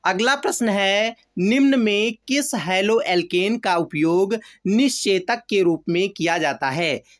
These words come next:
चार विकल्प है इसके लिए। पहला है हैलोजन, दूसरा है हैलोफार्म, तीसरा है आइडोफार्म और चौथा विकल्प है भैया हैलोथेन। इस प्रश्न का सही उत्तर हो जाएगा भैया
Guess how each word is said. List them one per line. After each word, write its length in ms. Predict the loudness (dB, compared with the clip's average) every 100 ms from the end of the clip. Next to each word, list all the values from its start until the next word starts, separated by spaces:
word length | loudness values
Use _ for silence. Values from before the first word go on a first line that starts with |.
| _
चार 260 | 0 2 2
विकल्प 400 | -2 -2 -2 0
है 80 | 0
इसके 280 | 0 0
लिए। 460 | 0 2 2 2 0 -6 _ -2
पहला 340 | 0 2 2
है 200 | 2 0
हैलोजन, 720 | 2 2 2 2 0 0 -2 -6 _ -10
दूसरा 460 | -2 -2 -2 -2 0
है 180 | 2 0
हैलोफार्म, 920 | 0 2 0 0 0 2 2 0 -2 -6 _ _
तीसरा 440 | -4 -2 -2 0 2
है 220 | 0 0 0
आइडोफार्म 920 | 0 2 0 0 0 2 2 0 -4 -6 -18 -2
और 240 | 0 0
चौथा 400 | -2 -2 -2 -2
विकल्प 380 | -2 -2 -2 0
है 80 | -2
भैया 520 | 0 0 0 2 0 -4 _ -4
हैलोथेन। 880 | -2 2 0 0 -4 -4 0 0 -2 -8 _ _ _ _ _ _ _ _ _ _ _ _ _ _ _ _ _ _ _ _ _ _ _ _ _ _ _ _ _ _ _
इस 160 | -2 -2
प्रश्न 340 | -2 -4 -2
का 280 | 0 2 2
सही 220 | 0 0 0
उत्तर 280 | 0 0
हो 100 | 2
जाएगा 300 | 2 0 0
भैया 380 | 0 0 2 0